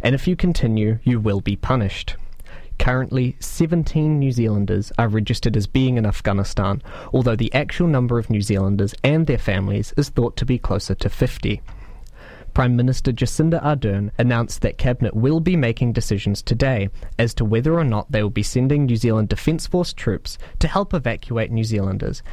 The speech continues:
as commercial flight operations are no longer looking to be an option. Currently, the United States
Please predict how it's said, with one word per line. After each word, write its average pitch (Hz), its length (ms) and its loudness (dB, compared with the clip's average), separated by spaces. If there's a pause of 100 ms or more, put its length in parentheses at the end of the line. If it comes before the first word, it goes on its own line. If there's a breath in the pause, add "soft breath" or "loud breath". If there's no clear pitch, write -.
(140 loud breath)
as 117 160 0
commercial 113 460 2
flight 117 300 0
operations 110 680 0
are 113 80 2
no 110 220 4
longer 120 340 2
looking 104 360 0
to - 100 -2
be 92 180 0
an 95 80 2
option. - 460 -2 (600 loud breath)
Currently, 131 540 2 (240 loud breath)
the 123 100 2
United 127 460 2
States - 480 -2